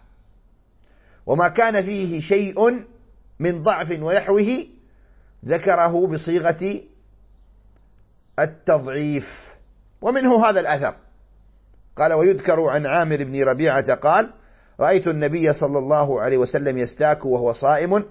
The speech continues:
ما لا أحصي أو أعد"، وهو ضعيف.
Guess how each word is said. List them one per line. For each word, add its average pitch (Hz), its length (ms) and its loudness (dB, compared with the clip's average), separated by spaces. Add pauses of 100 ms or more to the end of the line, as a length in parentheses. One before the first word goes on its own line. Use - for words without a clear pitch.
(460)
ما 160 200 2
لا 151 180 2
أحصي - 480 -8
أو 143 300 2 (180)
أعد"، 120 380 -2
وهو 139 260 4
ضعيف. 110 460 -2